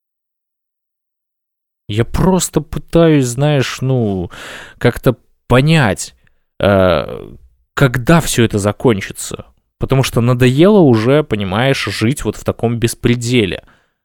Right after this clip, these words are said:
Когда, с одной стороны, тебе говорят что-то про закон,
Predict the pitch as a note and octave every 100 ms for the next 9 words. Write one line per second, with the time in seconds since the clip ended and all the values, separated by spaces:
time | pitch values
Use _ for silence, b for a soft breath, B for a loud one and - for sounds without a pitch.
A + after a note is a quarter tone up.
0 | _ - A#2 A2 C3 A#2 - B - C3
1 | C#3+ C3+ - B2 B2 A#2 B2 A#2 A2+ A#2
2 | A#2+ A#2+ - - B2 - - C3 A#2+ C3+
3 | - C4 C#4+ C#4+